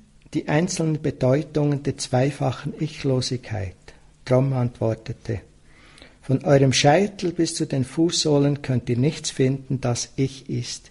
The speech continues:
wie sehr ihr auch sucht und euren Geist anstrengt, es genau zu erforschen.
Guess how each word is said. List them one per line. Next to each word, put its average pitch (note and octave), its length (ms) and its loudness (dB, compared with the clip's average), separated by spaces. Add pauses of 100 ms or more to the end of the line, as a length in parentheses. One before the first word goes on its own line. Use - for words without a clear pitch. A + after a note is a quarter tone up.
wie A#2+ 100 -2
sehr C#3 260 2
ihr C#3 240 2
auch C3 140 0
sucht C3+ 480 0
und A#2+ 160 0
euren A#2 300 0
Geist A2 420 -2
anstrengt, A2 800 -4 (320)
es - 240 0
genau A2 300 2
zu - 200 -6
erforschen. G#2 760 -2